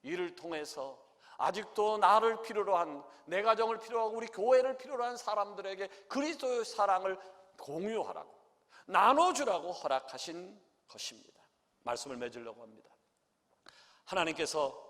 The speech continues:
어려운 시간을 지나는 우리에게 그럼에도 불구하고 원하는 것이 있습니다. 원하는 것이 있습니다. 그것은 유일한 소망이신 예수 그리스도,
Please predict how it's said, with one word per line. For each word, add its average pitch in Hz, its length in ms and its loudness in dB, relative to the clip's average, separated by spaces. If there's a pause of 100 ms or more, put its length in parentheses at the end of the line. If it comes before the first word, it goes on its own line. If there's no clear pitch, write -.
(640)
어려운 214 360 0
시간을 208 320 0
지나는 180 560 -4 (100)
우리에게 151 800 -8 (500)
그럼에도 247 380 -6
불구하고 214 600 -4
원하는 220 580 -4
것이 - 240 -6
있습니다. - 320 -16 (680)
원하는 262 460 2
것이 302 240 -2
있습니다. - 260 -18
그것은 156 440 -4 (540)
유일한 196 500 4
소망이신 185 920 0 (400)
예수 220 560 0
그리스도, 208 320 -10